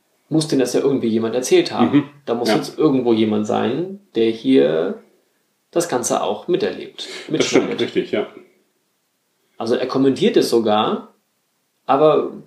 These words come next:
Speaker 1: macht dann da irgendwie nichts draus. Denkt
Speaker 2: Mhm.
Speaker 1: dann da nicht weiter. Ist dann vielleicht nicht schlau genug dafür oder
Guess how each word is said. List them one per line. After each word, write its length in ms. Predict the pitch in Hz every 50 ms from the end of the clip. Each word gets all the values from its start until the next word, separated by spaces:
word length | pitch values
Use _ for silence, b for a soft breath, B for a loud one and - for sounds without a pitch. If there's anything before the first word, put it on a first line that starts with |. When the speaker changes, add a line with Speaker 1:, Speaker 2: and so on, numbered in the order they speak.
| -
Speaker 1:
macht 280 | - 131 - - - -
dann 160 | 123 110 107
da 180 | 107 107 107 107
irgendwie 200 | 110 110 110 107
nichts 220 | 104 104 - -
draus. 440 | - 110 92 - - - - - -
Denkt 220 | - - - 127 131
Speaker 2:
Mhm. 40 | 123
Speaker 1:
dann 100 | 120 117
da 120 | 120 120
nicht 180 | 120 117 - -
weiter. 420 | 98 92 - - 95 95 - - - _ _ _ _ _ _
Ist 220 | - 143 135 - 127
dann 100 | 120 117
vielleicht 280 | - 127 113 107 -
nicht 120 | - 110 -
schlau 220 | - 131 143 165
genug 260 | 165 160 156 151 151 -
dafür 560 | 143 139 135 - 151 143 143 139 123 - 131
oder 540 | 127 127 120 120 117 113 110 113 - -